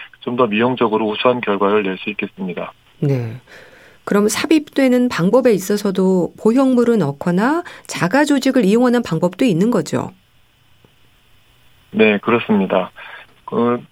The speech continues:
Speaker 1: 보형물을 넣거나 자가 조직하는 방법 모두 다 가능하게 되겠습니다.
Speaker 2: 음, 어느 쪽이 더 많은가요?
Speaker 1: 어, 세계적으로나 우리나라 통계를 보나 보형물을 이용한 재건술이 가장, 어, 많이 사용되고 있고요.
Speaker 2: 예.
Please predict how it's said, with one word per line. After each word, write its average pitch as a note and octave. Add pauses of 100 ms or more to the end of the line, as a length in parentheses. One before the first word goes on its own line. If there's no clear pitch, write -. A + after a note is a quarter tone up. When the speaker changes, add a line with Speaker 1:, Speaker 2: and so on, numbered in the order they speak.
(220)
Speaker 1:
보형물을 C#3+
넣거나 A#2+
자가 A2+
조직하는 A2+
방법 G#2+
모두 G#2
다 B2+
가능하게 G#2
되겠습니다. G2
Speaker 2:
음, C3+ (500)
어느 G#3
쪽이 G3
더 F3+
많은가요? C#3 (920)
Speaker 1:
어, C3
세계적으로나 E3
우리나라 B2+
통계를 D#3
보나 A#2+
보형물을 C3+
이용한 A#2
재건술이 G#2+
가장, A2+ (380)
어, G2
많이 A#2
사용되고 B2
있고요. A2 (240)
Speaker 2:
예. A#2+